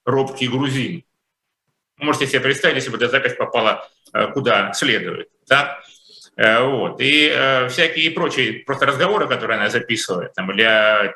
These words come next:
большом терроре, считается, что вот в эпоху большого террора люди только делали, что жгли дневники. Одни жгли, а другие начинали их вести,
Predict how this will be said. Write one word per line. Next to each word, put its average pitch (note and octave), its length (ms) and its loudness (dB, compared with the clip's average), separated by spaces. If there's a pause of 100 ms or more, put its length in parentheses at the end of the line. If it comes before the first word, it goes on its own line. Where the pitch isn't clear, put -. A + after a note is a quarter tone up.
большом B2+ 320 -2
терроре, C#3 440 0
считается, B2 480 -2
что - 180 -8
вот A2+ 200 -6
в A#2 140 -6
эпоху A#2 240 -8
большого A#2+ 420 -2
террора C#3 400 0 (260)
люди C3+ 180 0
только C3 240 -4
делали, C3+ 240 2
что B2+ 140 -4
жгли D3 340 0
дневники. C#3 680 -4 (520)
Одни D3+ 260 4
жгли, G3 320 0
а F#3 60 2
другие E3 280 -2
начинали D#3 360 0
их C#3+ 100 -4
вести, - 420 -8